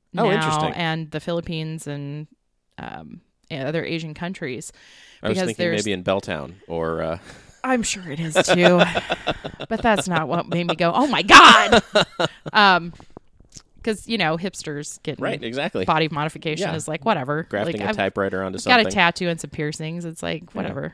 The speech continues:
Speaker 2: Um,
Speaker 1: <laughs>
Speaker 2: we're in Seattle, man. Like, you can't swing a cat without hitting somebody with some ink <coughs>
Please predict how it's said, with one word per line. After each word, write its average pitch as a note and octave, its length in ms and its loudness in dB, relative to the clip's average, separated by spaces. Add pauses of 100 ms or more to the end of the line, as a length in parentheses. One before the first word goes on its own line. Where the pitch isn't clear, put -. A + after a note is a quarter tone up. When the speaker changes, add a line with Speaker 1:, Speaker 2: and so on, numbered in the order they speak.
(120)
Speaker 2:
Um, D#3+ 480 -2
Speaker 1:
<laughs> - 1000 -14
Speaker 2:
we're - 1040 -4
in D4+ 60 2
Seattle, G#3 420 6
man. F3+ 320 0
Like, F3+ 340 -2
you - 120 -18
can't A#3 220 -2
swing G3 180 -4
a D#3 80 -2
cat D#3 320 -2
without D3+ 240 -6
hitting D3+ 160 -12
somebody D3+ 300 -6
with D3 120 -4
some C3+ 120 -14
ink C3+ 240 -10 (1400)
<coughs> - 40 -6